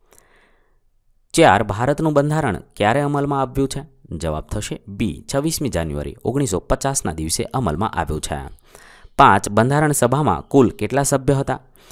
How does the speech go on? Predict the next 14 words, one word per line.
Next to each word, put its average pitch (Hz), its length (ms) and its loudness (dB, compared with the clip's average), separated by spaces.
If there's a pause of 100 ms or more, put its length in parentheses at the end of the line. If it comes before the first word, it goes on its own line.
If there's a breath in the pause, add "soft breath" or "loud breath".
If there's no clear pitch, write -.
(180 soft breath)
જવાબ 85 320 0
થશે - 300 -4
એ, 85 360 -2
ત્રણસો 131 480 2
નેવ્યાસી 101 540 0
સભ્ય 73 340 -2
હતા. 71 440 -6 (680 loud breath)
છ, - 0 - (500)
ભારત 110 420 0
પ્રજાસત્તાક 117 640 0
રાજ્ય 80 340 0
છે 113 220 -4 (160)
કારણ 92 280 2
કે? 113 220 -6